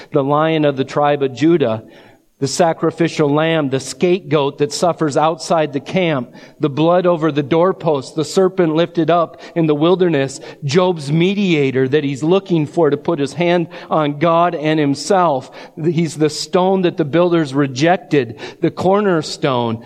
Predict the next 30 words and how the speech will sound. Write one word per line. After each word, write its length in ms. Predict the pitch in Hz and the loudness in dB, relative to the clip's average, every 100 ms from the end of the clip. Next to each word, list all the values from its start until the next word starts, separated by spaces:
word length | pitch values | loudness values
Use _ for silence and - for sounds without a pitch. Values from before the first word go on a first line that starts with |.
| - | -6
He's 220 | - 175 | -2 0
the 140 | 147 151 | 0 0
horn 260 | 175 185 | 0 2
of 120 | 170 147 | 0 0
salvation, 760 | 190 165 147 175 202 - 156 | 2 2 4 2 0 0 0
the 80 | 139 | 0
greater 480 | 143 147 175 185 170 | 0 2 2 2 0
Joshua, 920 | 139 127 180 196 - 165 143 123 120 - - | -2 0 2 0 -2 -2 2 0 -2 -12 -2
which 300 | 170 160 160 | -2 0 0
means 320 | 175 165 - | 2 2 -2
savior. 720 | - 196 202 175 139 113 104 - - - _ _ _ _ | 0 2 2 0 0 -2 -6 -16 -20 -20 _ _ _ _
He's 220 | - 160 | -2 0
the 120 | 143 160 | 0 0
good 300 | 151 202 185 | 2 2 0
shepherd, 500 | - 165 - 151 143 | 0 0 0 -2 -4
the 60 | |
good 340 | 127 180 214 - | 0 0 0 0
teacher, 460 | 190 160 - 147 | -2 -2 0 0
the 140 | 131 143 | 0 -4
judge, 480 | 135 180 185 147 | 0 2 2 -2
the 140 | 123 147 | -4 -2
first 380 | 175 196 196 202 | 2 0 2 0
and 140 | 190 | 0
the 40 | |
last, 460 | 185 160 139 151 - | 2 2 2 -2 -4
the 100 | 165 | -2
light 300 | 151 170 196 | 0 0 0
to 60 | 196 | -2
the 140 | 165 | 0
nations, 540 | 160 156 156 185 170 | 2 0 0 0 0